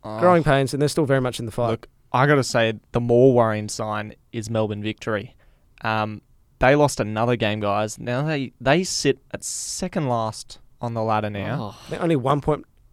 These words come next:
Speaker 2: ahead
Speaker 1: Yep.
Speaker 2: of the Phoenix, which
Speaker 1: Yep.
Speaker 2: is pretty poor.
Speaker 1: Uh, they lost this time to Adelaide United three one. Um,
Speaker 3: They've been quite good, though.
Speaker 1: <sighs> Yeah, Adelaide have
Speaker 3: Adelaide
Speaker 1: been
Speaker 3: been
Speaker 1: good.
Speaker 3: quite good.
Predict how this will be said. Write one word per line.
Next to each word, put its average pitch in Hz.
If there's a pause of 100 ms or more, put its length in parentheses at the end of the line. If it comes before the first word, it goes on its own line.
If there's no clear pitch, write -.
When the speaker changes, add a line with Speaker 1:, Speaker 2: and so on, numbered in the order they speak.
(180)
Speaker 2:
ahead 120
Speaker 1:
Yep. 143
Speaker 2:
of 131
the 131
Phoenix, 135
which -
Speaker 1:
Yep. 143 (160)
Speaker 2:
is -
pretty 139
poor. 117 (260)
Speaker 1:
Uh, 123
they 127
lost 123
this 127
time 113
to -
Adelaide 110
United 117
three 110
one. 110 (560)
Um, 98
Speaker 3:
They've 233
been 190
quite 104
good, -
though. -
Speaker 1:
<sighs> - (640)
Yeah, 131
Adelaide 156
have 196
Speaker 3:
Adelaide 190
Speaker 1:
been 127
Speaker 3:
been 156
Speaker 1:
good. 131
Speaker 3:
quite 117
good. -